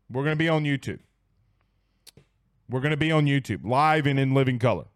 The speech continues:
A couple more before we get rolling. Brandon says, "I saw that, uh, Morrow is visiting L S U this weekend. Getting her in Lith, Van Lith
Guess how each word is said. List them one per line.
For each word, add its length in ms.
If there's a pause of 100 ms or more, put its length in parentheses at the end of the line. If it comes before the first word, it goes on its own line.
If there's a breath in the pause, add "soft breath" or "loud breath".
(1040 soft breath)
A 140
couple 320
more 180
before 360
we 80
get 180
rolling. 400
Brandon 360
says, 200
"I 80
saw 380
that, 340
uh, 380
Morrow 580
is 160
visiting 380
L 120
S 140
U 80
this 180
weekend. 380
Getting 240
her 220
in 120
Lith, 260
Van 420
Lith 300